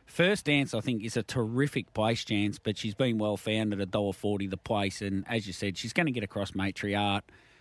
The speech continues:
Uh, she's gonna be in front for a short period of time. She hands up to something. The race is really on,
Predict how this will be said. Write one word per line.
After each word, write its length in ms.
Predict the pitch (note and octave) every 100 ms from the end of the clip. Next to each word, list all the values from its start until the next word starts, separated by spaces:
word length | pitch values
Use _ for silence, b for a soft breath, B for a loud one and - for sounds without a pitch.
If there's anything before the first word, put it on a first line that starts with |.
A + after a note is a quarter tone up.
| B
Uh, 180 | G2 F#2+
she's 220 | F#2+ G#2+
gonna 180 | - B2
be 400 | G#2+ A2 G#2+ A2 -
in 200 | B2+ A#2+
front 680 | - - - - C#3+ D#3 -
for 160 | C3+
a 40 | A2
short 400 | - D3+ E3 -
period 340 | D#3+ E3 E3
of 80 | D3+
time. 400 | D#3 E3 E3+ E3
She 140 | -
hands 300 | A2+ C3 A#2
up 180 | C3+ -
to 60 | C#3+
something. 500 | C3+ A#2+ B2 A#2 A2+ B B B B
The 80 | A#2+
race 300 | C#3 C#3+ -
is 120 | G#2+
really 480 | A2+ B2+ A#2+ G#2+ G#2+ -
on, 580 | G#2+ G#2+ G#2 G2+ G#2